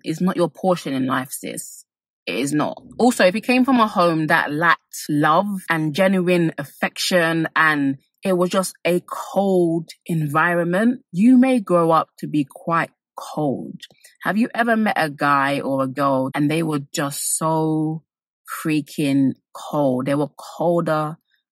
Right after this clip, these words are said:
than ice. Like, there was nothing you could do to actually make this person satisfied or happy.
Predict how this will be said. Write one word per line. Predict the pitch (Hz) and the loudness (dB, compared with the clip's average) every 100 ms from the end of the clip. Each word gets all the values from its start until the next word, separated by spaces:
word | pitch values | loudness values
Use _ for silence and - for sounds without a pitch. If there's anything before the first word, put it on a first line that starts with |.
| _ _ | _ _
than | 135 131 - | -2 -2 -2
ice. | 139 123 120 - - - - | -2 -2 -4 -10 -14 -10 -4
Like, | 139 123 - - | -4 -4 -10 -8
there | 151 147 | -4 -2
was | 147 | -2
nothing | 151 180 - 214 190 | 0 0 -2 -4 -4
you | 175 | -4
could | - 139 | -4 -4
do | - 143 | 0 0
to | 160 - | 0 -4
actually | 147 - - 143 | -6 -6 -6 -2
make | 135 135 - | -2 -2 -4
this | 139 | -8
person | - 131 139 131 127 127 - _ | -6 -6 -6 -6 -6 -8 -12 _
satisfied | - 185 131 - - 135 | -4 -4 -4 -10 -8 -4
or | 131 | -4
happy. | - 151 - - | -4 -8 -8 -14